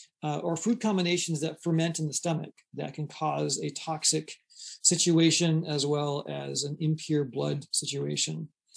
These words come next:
Devitalized food, which can come from a variety of different sources, um, overcooking it. So on the bottom, bottom lower right here, we have some dead broccoli that was overcooked. And also re-, refining of grains can do the same thing. So I have some pictures of some seeds here.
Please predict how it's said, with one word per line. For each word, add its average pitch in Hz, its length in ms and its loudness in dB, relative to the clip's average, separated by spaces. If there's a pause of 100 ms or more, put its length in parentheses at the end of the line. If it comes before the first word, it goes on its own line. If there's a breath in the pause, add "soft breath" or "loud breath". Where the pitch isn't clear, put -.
(380 loud breath)
Devitalized 175 680 6
food, 208 260 6 (100)
which 160 220 -2
can 160 120 0
come 165 280 0
from 160 220 2
a 147 240 0
variety 151 340 4
of 175 60 4
different 156 240 -2
sources, 208 560 0
um, 143 200 -10
overcooking 175 480 4
it. 269 160 -4 (340 loud breath)
So 151 440 2
on 156 140 -2
the 151 80 -2
bottom, 160 560 2 (240)
bottom 156 380 0
lower 156 460 2
right 160 220 -2
here, 170 160 -4
we 156 60 -2
have 151 100 -4
some 147 160 -8
dead 160 200 -2
broccoli 170 440 0 (460)
that 151 160 -8
was 147 160 -2
overcooked. 160 540 -2 (600 loud breath)
And 147 440 -2 (280)
also 156 300 2
re-, 156 240 2
refining 165 540 2
of 139 100 -2
grains 180 520 2
can 175 140 -6
do 160 100 0
the 147 60 -4
same 175 300 4
thing. 202 280 0
So 165 160 0
I 160 60 2
have 156 100 -2
some 143 140 0
pictures 160 340 -2
of 131 60 -4
some 147 200 0
seeds 220 420 6
here. 208 360 8